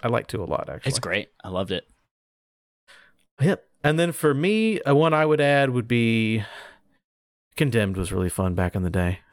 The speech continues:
Speaker 1: Everyone remembers that one, um, which was an Xbox three sixty launch game. But I just remember the thing with the mannequins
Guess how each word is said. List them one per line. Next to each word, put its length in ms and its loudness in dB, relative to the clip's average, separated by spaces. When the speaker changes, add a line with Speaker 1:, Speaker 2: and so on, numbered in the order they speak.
Speaker 1:
Everyone 260 -4
remembers 320 -2
that 180 0
one, 200 -4
um, 400 -2
which 160 -4
was 160 2
an 80 -2
Xbox 400 -2
three 160 -6
sixty 400 -2
launch 380 0
game. 280 -4
But 140 2
I 60 4
just 100 -2
remember 160 2
the 60 -2
thing 160 -2
with 100 -4
the 60 -10
mannequins 580 -6